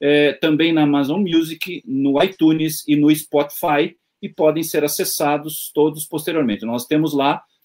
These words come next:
todos os programas da primeira temporada do ano passado e já os programas da segunda temporada estão todos eles disponíveis lá e à disposição dos nossos internautas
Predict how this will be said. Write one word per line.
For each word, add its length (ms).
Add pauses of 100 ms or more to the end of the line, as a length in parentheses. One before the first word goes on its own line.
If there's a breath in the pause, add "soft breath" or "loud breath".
(120)
todos 300
os 120
programas 480
da 80
primeira 360
temporada 560
do 120
ano 140
passado 460 (360)
e 160
já 280
os 140
programas 600
da 160
segunda 400
temporada 480
estão 400 (280)
todos 320
eles 260
disponíveis 680
lá 260 (400)
e 600
à 100
disposição 720
dos 140
nossos 340
internautas 640